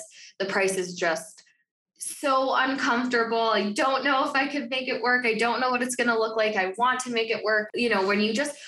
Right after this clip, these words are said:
when you know, like, we've all been there where we really want to join something and we know the price is, like, "Whoa, so uncomfortable,"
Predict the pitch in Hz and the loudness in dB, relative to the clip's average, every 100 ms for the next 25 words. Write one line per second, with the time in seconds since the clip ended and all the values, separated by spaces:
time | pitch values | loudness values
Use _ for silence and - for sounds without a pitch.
0 | - 262 277 285 269 262 262 302 202 113 | -4 0 2 2 0 0 2 2 2 0
1 | 196 208 240 247 240 269 220 240 196 185 | 0 -2 -2 0 0 2 2 2 2 0
2 | 185 202 190 202 269 254 226 214 208 202 | -2 -2 -2 0 0 0 0 -2 -6 -2
3 | 196 196 202 190 196 180 175 175 - - | 0 0 0 -2 -2 -2 -2 -6 -12 -6
4 | - 190 185 196 214 214 208 233 240 - | 0 0 0 0 0 2 2 2 -2 0
5 | 214 202 202 - 190 190 151 - _ 330 | 0 2 2 0 -4 -2 -6 -8 _ -4
6 | 453 480 466 415 349 - - 311 330 320 | 0 2 2 2 -2 -4 -2 0 2 2
7 | 311 302 339 302 277 311 277 262 254 247 | 2 0 0 2 0 0 -2 0 2 2
8 | 247 | 0